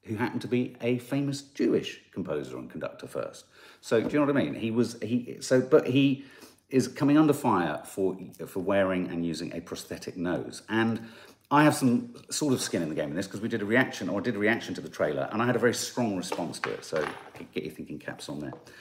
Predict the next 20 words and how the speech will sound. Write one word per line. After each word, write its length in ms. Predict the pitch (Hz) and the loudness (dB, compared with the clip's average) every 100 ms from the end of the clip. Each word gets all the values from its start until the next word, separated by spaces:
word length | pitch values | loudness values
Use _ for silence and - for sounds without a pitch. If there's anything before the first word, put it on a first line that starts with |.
| - - - | -20 -8 4
Is 220 | 139 131 | 6 6
he 340 | 107 85 80 - | 2 0 -2 -6
engaging 400 | 85 85 78 78 | -2 -2 -2 -6
in 60 | |
something 260 | 73 73 82 | -6 -8 -10
called 240 | - 73 - - | -12 -14 -14 -4
Jewface, 640 | 127 117 - - - - - | 2 2 0 -6 -8 -16 -10
which 360 | - - - - | -10 -10 -14 -10
is 280 | 80 71 - | -8 -8 -8
like 380 | 80 76 - - | -6 -6 -10 -14
blackface 600 | 69 - - 69 64 - 69 | -12 -12 -8 -8 -8 -14 -14
and 180 | 65 | -14
yellowface? 680 | - 71 69 65 - - - - - - - - - - | -12 -10 -8 -10 -14 -18 -20 -20 -18 -18 -18 -20 -10 2
Um, 480 | 120 123 120 - - _ _ _ _ _ - | 4 4 2 -2 -16 _ _ _ _ _ -18
so, 300 | - - - - - | -10 -8 -8 -12 -14
shall 160 | - 123 | -2 0
we 60 | |
start 240 | 123 139 127 | 0 0 -2
with 120 | 120 | -2
Britney? 440 | 135 131 - - | -2 -4 -8 -12